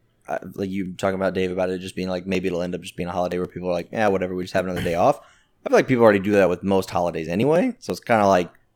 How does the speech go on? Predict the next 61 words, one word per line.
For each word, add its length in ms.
if 100
there's 200
any 220
at 80
least 320
additional 600
significance 600
given 300
to 180
it 140
or, 120
like, 160
a 60
question 420
behind, 440
like, 140
"Why 220
do 60
we 80
have 100
this 100
day 140
off?" 240
At 100
least 400
it 40
gives 240
the 80
opportunity 400
maybe 180
for 80
people 280
to 280
educate 340
themselves 300
about 260
it 120
'cause, 200
like, 300
you 300
see 140
the 80
posts 300
for 200
that 280
for 80
a 60
lot 100
of 60
holidays 280
that 80
pop 180
up 80
now, 200
and 100
they'll 60
be 60
like, 160
"Memorial 400
Day, 200
like, 220